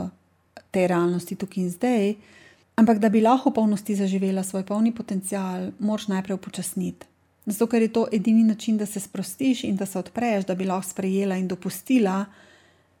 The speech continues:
da te to, kar je tvoj polni potencial, nahrani in napolni, zato da bi lahko iz svoje polnosti to podelila z ljudmi in svetom.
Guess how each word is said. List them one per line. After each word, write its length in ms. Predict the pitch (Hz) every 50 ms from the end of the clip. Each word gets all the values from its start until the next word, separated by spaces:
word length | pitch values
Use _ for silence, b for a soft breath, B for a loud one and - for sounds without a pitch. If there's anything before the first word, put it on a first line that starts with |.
| _ _ -
da 300 | 214 202 196 214 208 202
te 600 | 208 - 214 208 202 202 196 196 196 190 190 - - _ _ _ _ _ _
to, 120 | - 262
kar 180 | 262 - 196 175
je 80 | 175
tvoj 200 | 175 - 190 190 190
polni 220 | 208 208 196 196
potencial, 760 | 190 - 185 - 190 185 185 - 208 196 185 180 180 185 185 185 -
nahrani 520 | 208 190 190 175 196 190 185 185 185 185
in 80 | 185 180
napolni, 680 | 180 170 - - 208 202 202 190 180 180 180 190 190 185 b b b b b b b b b b _ _
zato 260 | 247 196 190 208 226
da 160 | 202 220 220
bi 100 | 196 202
lahko 240 | 202 202 196 202 -
iz 60 | -
svoje 360 | - - - 190 175 185 233 233
polnosti 600 | 233 - 214 214 214 196 185 180 - - - 190
to 120 | - 196
podelila 560 | 196 - 196 185 196 196 196 190 190 190 185
z 60 | 175
ljudmi 320 | 185 185 180 180 180 180 175
in 60 | 170
svetom. 520 | - - 185 175 175 - 180 175 175 -